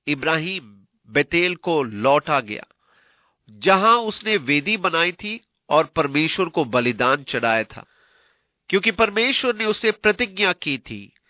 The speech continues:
"जो देश तेरे सामने है, वो सब मैं तुझे और तेरे वंश को दूंगा।" लूत के पास भी, जो इब्राहिम के साथ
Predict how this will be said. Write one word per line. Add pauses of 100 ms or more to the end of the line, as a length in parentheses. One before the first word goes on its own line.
(380)
"जो
देश
तेरे
सामने
है,
वो
सब (520)
मैं
तुझे (320)
और
तेरे
वंश
को
दूंगा।" (1300)
लूत
के
पास
भी, (240)
जो
इब्राहिम
के
साथ